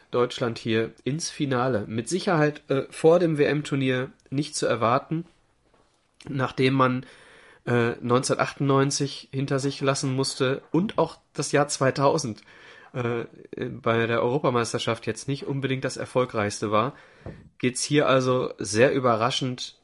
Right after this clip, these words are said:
ähm, ins Finale. Vielleicht kann man, kann man sagen, dass es trotzdem, äh, so ein bisschen darüber wegtäuscht, dass die Zeiten noch nicht vorbei waren, ne, die schlechten Zeiten.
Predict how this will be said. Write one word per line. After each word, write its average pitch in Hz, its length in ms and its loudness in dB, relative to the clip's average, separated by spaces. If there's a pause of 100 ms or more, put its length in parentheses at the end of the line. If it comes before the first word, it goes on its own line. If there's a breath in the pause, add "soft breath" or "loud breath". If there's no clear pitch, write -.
ähm, 113 460 -2
ins 120 260 -4
Finale. 120 560 0
Vielleicht 123 400 -2
kann 143 140 0
man, 135 300 -2 (180)
kann 127 120 -4
man 127 160 -2
sagen, 127 480 0
dass 113 160 -4
es 120 160 -8
trotzdem, 135 720 -2 (480 soft breath)
äh, 120 280 0 (100)
so 120 140 -2
ein 117 200 -4
bisschen 147 720 -2
darüber 139 320 4
wegtäuscht, 113 800 0
dass - 180 -6
die 117 120 -8
Zeiten 120 340 2
noch 123 100 4
nicht 123 160 -4
vorbei 120 380 4
waren, 101 260 2
ne, 117 120 -4
die 113 100 -6
schlechten - 420 -4
Zeiten. - 380 -8